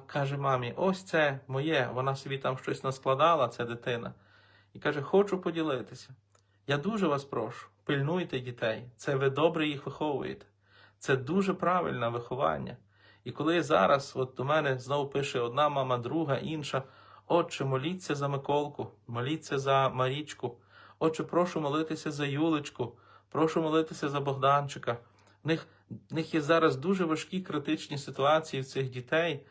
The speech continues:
Я дуже прошу, пам'ятайте про молитву про тих дітей, про яких ми сьогодні говоримо.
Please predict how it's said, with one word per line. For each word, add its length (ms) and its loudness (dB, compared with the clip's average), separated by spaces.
Я 80 0
дуже 360 0
прошу, 380 0
пам'ятайте 680 0
про 200 -2
молитву 420 -2
про 180 -4
тих 240 -4
дітей, 520 -2
про 140 0
яких 380 -2
ми 160 -2
сьогодні 480 -2
говоримо. 560 -4